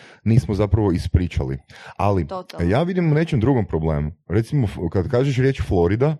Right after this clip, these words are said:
Speaker 1: <laughs> ono, imaš jasne asocijacije. Ali kad kažeš, ono, riječ Hrvatska, ima ih previše.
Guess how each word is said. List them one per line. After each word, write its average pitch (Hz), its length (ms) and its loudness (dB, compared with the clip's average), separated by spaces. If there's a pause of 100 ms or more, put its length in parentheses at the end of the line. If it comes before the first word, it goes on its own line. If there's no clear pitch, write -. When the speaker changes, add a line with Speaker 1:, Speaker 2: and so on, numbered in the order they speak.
(160)
Speaker 1:
<laughs> - 280 4
ono, 175 120 4
imaš 147 240 2
jasne 139 300 2
asocijacije. 85 760 0 (760)
Ali 92 240 0
kad 95 160 0
kažeš, 127 360 0
ono, 135 160 4
riječ 127 240 2
Hrvatska, 139 440 0
ima 147 120 2
ih 123 80 0
previše. 113 480 -2